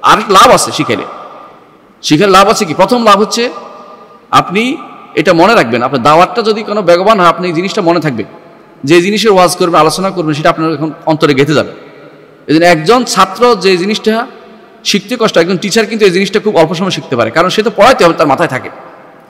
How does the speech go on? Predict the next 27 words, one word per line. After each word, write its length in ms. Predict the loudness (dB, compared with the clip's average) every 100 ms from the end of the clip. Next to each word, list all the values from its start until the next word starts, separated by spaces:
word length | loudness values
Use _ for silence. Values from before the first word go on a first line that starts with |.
| _ _ _
আপনি 200 | -4 -2
যেটুকু 320 | 0 0 -2
শিখছেন, 260 | -2 -2 0
একটুকু 200 | -2 -2
যদি 100 | -2
শিখাতে 320 | 0 2 2
পারেন 180 | 2 2
কোনো 140 | 2
মসজিদে, 360 | 0 2 2 0
খুতবাতে, 460 | -2 -4 -2 0 -2
কোনো 160 | 0
আলোচনায়, 400 | 0 2 2 0 -2 -18 -20 -20 -20 -8
এটা 180 | -2 0
হবে 160 | 2
আপনার 200 | 0 0
শোনায় 240 | -2 0 0
সোহাগা। 340 | 2 0 2
আপনি 180 | 0 0
এটা 100 | -2
কিন্তু 160 | -4 -2
মনে 140 | 0
রাখবেন 220 | 0 -2
সবসময়, 300 | -8 -10 -6
মনে 100 | -6
থাকবে 220 | -4 -2
এটা 140 | -2 -2
আপনার 180 | -12